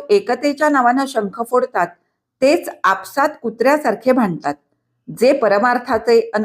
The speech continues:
उदात्त तत्वांचे नारे लावतात, तेच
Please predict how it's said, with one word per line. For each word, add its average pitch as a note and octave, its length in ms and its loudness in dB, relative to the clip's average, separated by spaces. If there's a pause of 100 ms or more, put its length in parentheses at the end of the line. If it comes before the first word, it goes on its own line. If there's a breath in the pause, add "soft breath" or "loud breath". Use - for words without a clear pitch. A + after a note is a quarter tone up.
(100)
उदात्त A3 460 -2
तत्वांचे A3+ 520 0
नारे G#3+ 420 2
लावतात, A3 360 0 (540)
तेच A#3 440 4